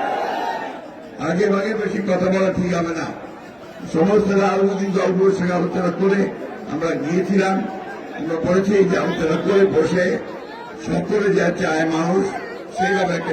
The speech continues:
নির্বাচনের ব্যবস্থা করতে হবে। কিন্তু দ্রুত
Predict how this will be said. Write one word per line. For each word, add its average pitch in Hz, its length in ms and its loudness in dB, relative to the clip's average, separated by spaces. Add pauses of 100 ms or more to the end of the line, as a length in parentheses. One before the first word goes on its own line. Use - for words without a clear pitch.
নির্বাচনের 139 520 -2
ব্যবস্থা 107 400 -6
করতে - 240 -8
হবে। - 140 -6 (760)
কিন্তু 320 300 4 (680)
দ্রুত 170 240 0